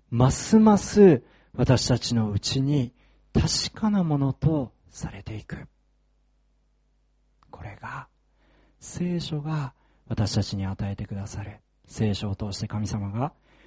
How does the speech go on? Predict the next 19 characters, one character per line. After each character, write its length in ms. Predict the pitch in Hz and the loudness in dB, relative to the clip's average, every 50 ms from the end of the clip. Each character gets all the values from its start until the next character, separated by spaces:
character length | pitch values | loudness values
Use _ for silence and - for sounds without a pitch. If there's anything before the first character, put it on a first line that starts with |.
| _ _ - | _ _ -8
私 260 | 113 - 120 101 - | -4 -4 -2 -2 0
た 100 | 120 107 | -2 -2
ち 140 | - - 107 | -2 -4 -6
に 100 | 104 104 | -6 -6
与 280 | 101 101 - 117 117 | -6 -6 -4 -4 -4
え 40 | 113 | -4
て 120 | - 120 | -4 -6
く 100 | 113 - | -8 -6
だ 140 | 113 120 120 | -8 -8 -8
さ 200 | 117 - - 120 117 | -8 -10 -10 -10 -6
る 280 | 120 120 117 110 101 _ _ _ _ _ _ _ _ _ _ - - | -6 -4 -4 -6 -8 _ _ _ _ _ _ _ _ _ _ -20 -16
約 240 | 95 95 85 - - | -14 -14 -14 -14 -16
束 240 | - - - - | -16 -16 -16 -14
で 140 | 104 101 107 | -14 -16 -16
す。 260 | - - - - - _ _ _ _ _ _ _ _ _ _ _ _ _ _ _ _ _ _ _ _ _ _ _ _ _ _ _ _ _ _ _ _ _ _ _ - | -16 -18 -20 -20 -20 _ _ _ _ _ _ _ _ _ _ _ _ _ _ _ _ _ _ _ _ _ _ _ _ _ _ _ _ _ _ _ _ _ _ _ -10
私 260 | 117 110 110 98 - | -6 -6 -4 -4 -4
た 100 | - 104 | -6 -8
ち 160 | - - - | -8 -8 -8
は 280 | 101 104 107 107 101 - | -8 -6 -6 -8 -8 -12